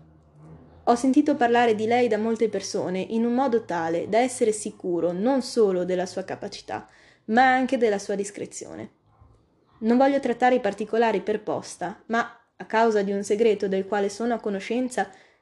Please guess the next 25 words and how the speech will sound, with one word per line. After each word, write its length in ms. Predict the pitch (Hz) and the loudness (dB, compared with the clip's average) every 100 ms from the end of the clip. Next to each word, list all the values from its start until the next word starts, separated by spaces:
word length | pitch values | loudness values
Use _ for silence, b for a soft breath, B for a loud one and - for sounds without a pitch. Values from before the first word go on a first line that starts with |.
| _ | _
vivo 280 | 233 294 247 | 4 4 4
in 100 | 226 | 0
continuo 420 | 233 226 277 240 | -2 0 0 0
timore 400 | 240 233 277 240 | 0 2 2 2
della 200 | 208 175 | 2 0
morte. 500 | - - - 190 - _ _ _ _ _ _ _ _ _ _ | -4 -10 -12 -16 -16 _ _ _ _ _ _ _ _ _ _
Sono 280 | - 226 226 | 0 2 4
convinto 400 | 233 254 285 269 | 4 4 4 4
che 100 | 226 | 2
il 80 | 214 | 2
pericolo 540 | 226 294 285 247 240 | 2 2 4 2 2
è 80 | 226 | 0
imminente 720 | 233 214 190 151 196 185 b b b - | 0 0 -2 -6 -8 -10 b b b -2
e 80 | 220 | 0
la 100 | 214 | 2
prego 280 | 262 240 220 | 4 4 4
quindi 420 | 277 320 294 254 | 4 4 4 2
di 80 | 220 | 0
imbarcarsi 600 | 214 214 - 277 - 233 | 0 -2 0 -4 -2 -4
per 120 | 233 | -2
la 100 | 214 | -2
Francia 400 | 160 160 196 196 | -4 -4 -6 -8
senza 280 | - 214 214 | -8 -4 -2
perdere 400 | 247 226 202 196 | 0 0 0 -2
tempo. 440 | 123 117 - - | -8 -8 -12 -16